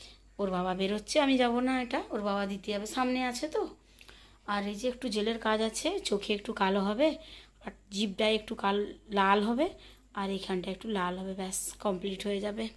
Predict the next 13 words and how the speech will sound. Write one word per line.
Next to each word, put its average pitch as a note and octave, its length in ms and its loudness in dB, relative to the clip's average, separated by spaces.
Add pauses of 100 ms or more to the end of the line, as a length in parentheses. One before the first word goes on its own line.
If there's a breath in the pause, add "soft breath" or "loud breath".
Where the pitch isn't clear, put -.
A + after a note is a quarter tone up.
(1900 loud breath)
তো G#3+ 80 -4
কিছুক্ষণ G#3+ 460 -4
আগে G#3 160 -2
ছাদে G#3+ 300 -2
সেই G#3+ 420 0
বুলবুলি G#3+ 420 2
পাখির G#3+ 300 -2
বাসাটা G#3+ 380 0
করেছিল, C4+ 440 4
আমি B3+ 140 2
দেখতে C4+ 300 4
গেছিলাম, A#3+ 360 0
দেখি A#3 340 2